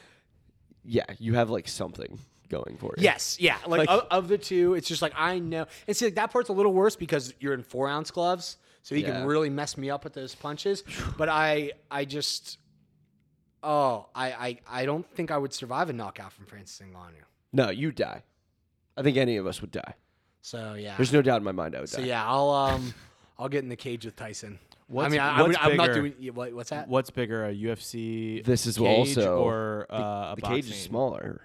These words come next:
Speaker 1: right?
Speaker 2: Yeah, you don't get as much room.
Speaker 1: That was the other thing I was thinking,
Speaker 3: I would
Speaker 1: like,
Speaker 3: just run around.
Speaker 1: think about how big Tyson Fury is in that tiny little octagon versus, like, yeah, Ngannou, at least, like, you gotta
Speaker 2: Yeah, but imagine when he gets you cornered.
Speaker 1: I mean, yeah, you're fucked,
Speaker 2: When
Speaker 1: but,
Speaker 2: Ngannou gets
Speaker 1: like
Speaker 2: you cornered and he's coming at you,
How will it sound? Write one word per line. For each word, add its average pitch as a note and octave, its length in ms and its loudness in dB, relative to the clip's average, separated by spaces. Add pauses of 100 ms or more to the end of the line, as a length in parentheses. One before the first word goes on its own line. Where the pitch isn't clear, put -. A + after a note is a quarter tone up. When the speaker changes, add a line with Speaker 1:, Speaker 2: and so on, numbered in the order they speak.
Speaker 1:
right? F#2+ 300 -4 (580)
Speaker 2:
Yeah, G2+ 100 -20
you G#2+ 100 -18
don't A2 100 -16
get G2+ 120 -18
as G2 100 -20
much G2+ 240 -20
room. G2+ 320 -18 (160)
Speaker 1:
That B2+ 180 4
was B2+ 180 4
the B2+ 80 6
other C3 120 8
thing C3 180 2
I C3 40 0
was B2+ 160 0
thinking, B2+ 240 -2
Speaker 3:
I B2 60 6
would C3 60 4
Speaker 1:
like, A2+ 60 0
Speaker 3:
just A2+ 140 -2
run A#2 180 0
around. B2 220 0
Speaker 1:
think F3 100 2
about D3+ 180 0
how C3 140 -4 (240)
big A#2+ 540 6 (320)
Tyson A#2+ 340 0
Fury A2 300 4
is A#2+ 240 2
in A2 120 -2
that G2 240 -4
tiny A#2 360 0
little A#2+ 200 4
octagon A#2+ 600 0 (260)
versus, A#2 380 -4
like, G2 240 -8
yeah, F2+ 320 -4 (100)
Ngannou, A2 600 -4
at C2+ 80 -8
least, G2 260 -6
like, F#2+ 240 -8
you E2+ 60 -14
gotta F#2+ 260 -2
Speaker 2:
Yeah, C#3 160 2
but C3+ 140 -2
imagine C#3 340 -2
when C3+ 100 -4
he B2+ 60 -6
gets A#2+ 160 -8
you A#2 80 -16
cornered. G#2 380 -10
Speaker 1:
I C3+ 60 4
mean, G3+ 100 8
yeah, F3 100 6
you're - 140 -6
fucked, - 320 -2
Speaker 2:
When B2+ 140 -6
Speaker 1:
but, B2 60 -6
Speaker 2:
Ngannou C#3 240 0
gets C3+ 140 -4
Speaker 1:
like - 60 -8
Speaker 2:
you C3+ 80 -8
cornered C3 320 -4
and A#2 80 -8
he's C3 180 -6
coming B2+ 260 -6
at A#2+ 280 -8
you, C#3 160 -4